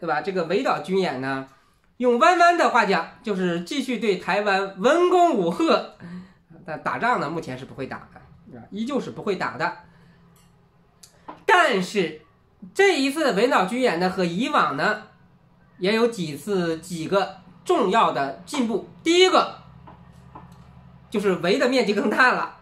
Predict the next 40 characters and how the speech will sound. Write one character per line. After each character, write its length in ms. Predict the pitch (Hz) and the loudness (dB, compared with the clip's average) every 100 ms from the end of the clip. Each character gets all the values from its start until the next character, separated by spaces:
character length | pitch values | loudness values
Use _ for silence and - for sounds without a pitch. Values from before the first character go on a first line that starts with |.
| - | -10
对 120 | 175 | -4
吧？ 240 | 151 139 - - - - | -2 -2 -10 -20 -20 -10
呃， 280 | 139 139 | -6 -6
对 140 | 139 196 | -2 -4
台 220 | 190 196 | -2 -2
湾 120 | 214 | 0
的 120 | 214 | 0
围 180 | 165 202 | -2 -4
困 220 | 160 240 | -2 -2
呢， 120 | 175 135 - - - - - - _ | -2 -4 -8 -20 -20 -20 -20 -20 _
啊， 160 | 139 123 - | -18 -18 -12
范 360 | - 339 226 | 0 2 2
围 320 | 160 143 143 - _ - _ - _ _ _ - - - | -2 -4 -6 -16 _ -20 _ -20 _ _ _ -20 -20 -4
在 340 | 202 170 - - | -2 -2 -4 -6
逐 240 | 190 254 | -2 0
步 160 | 330 302 | 2 4
的 100 | 214 | 4
收 220 | 226 190 | 4 4
紧。 260 | 175 160 - - - | 2 -6 -10 -20 -4
按 160 | 269 | -2
照 160 | 277 233 | 2 0
当 340 | 233 330 349 | 4 4 4
下 460 | 349 359 262 190 170 | 4 4 4 4 2
围 340 | 160 185 269 302 | 0 0 0 2
岛 260 | 240 156 | 2 2
的 540 | 165 175 165 151 - - - - - - - - | 0 0 2 -2 -4 -16 -20 -20 -20 -20 -20 -6
这 160 | 233 202 | -2 2
个 220 | 185 180 | 2 2
力 260 | 240 320 | 0 0
度 120 | 185 165 | 0 -2
和 140 | 180 | -2
烈 240 | 208 240 | -2 -2
度， 220 | 156 135 - | -4 -8 -10
如 200 | 190 285 | -6 -2
果 120 | 302 | 0
有 200 | 302 165 | 0 0
一 100 | 180 | -2
天 260 | 202 202 - | -2 -2 -2
真 380 | 311 339 349 330 | -2 0 0 2
的 540 | 254 156 143 139 - | 2 2 0 -4 -12